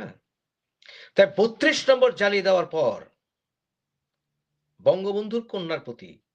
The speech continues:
ন্যূনতম আর ক্ষোভ আমার নেই।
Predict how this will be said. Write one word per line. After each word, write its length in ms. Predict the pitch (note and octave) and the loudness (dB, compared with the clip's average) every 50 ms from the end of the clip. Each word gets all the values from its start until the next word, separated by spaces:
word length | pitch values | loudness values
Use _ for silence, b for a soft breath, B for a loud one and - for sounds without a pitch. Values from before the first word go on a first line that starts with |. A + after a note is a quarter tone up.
| _ _ _ _ _ _ _ _ _ _ _ _ _ _ _ _ - | _ _ _ _ _ _ _ _ _ _ _ _ _ _ _ _ -18
ন্যূনতম 520 | G#2+ A#2+ D#3 F#3+ A3 B3 B3 B3 A3 F#3+ D#3+ C#3 | -12 -8 -6 -4 -2 -2 -2 -4 -4 -4 -4 -6
আর 80 | B2 - - | -8 -10 -14
ক্ষোভ 180 | - A2 A2 G2 G2 | -12 -12 -10 -10 -10
আমার 160 | F2+ E2+ F#2 F#2+ - | -12 -14 -18 -20 -20
নেই। 120 | _ _ | _ _